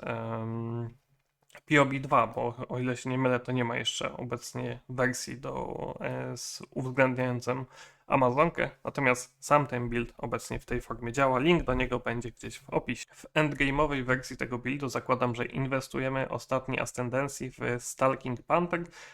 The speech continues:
co sprawia, że nasze glowsy, buty i hełm dają nam dwa razy więcej evasion, co za tym idzie, inwestujemy w glowsy i buty, które dają dużo evasion.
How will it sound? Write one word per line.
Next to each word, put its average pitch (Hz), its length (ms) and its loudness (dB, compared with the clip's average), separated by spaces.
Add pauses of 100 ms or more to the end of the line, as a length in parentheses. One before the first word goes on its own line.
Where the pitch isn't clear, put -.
(120)
co 185 140 4
sprawia, 131 440 2
że 120 140 -2
nasze 117 260 -4
glowsy, 131 420 0
buty 123 320 -6
i 117 100 -2
hełm 131 360 2
dają 123 200 4
nam 113 200 -2
dwa 131 180 8
razy 123 220 2
więcej 117 320 -2
evasion, 143 460 2 (420)
co 147 140 -2
za 139 140 4
tym 120 200 -4
idzie, 120 180 -4
inwestujemy 127 720 -4
w - 120 -14
glowsy 131 420 -2
i 127 80 0
buty, 123 340 -4
które - 260 -10
dają 117 380 -4
dużo 117 420 -2
evasion. 123 460 -4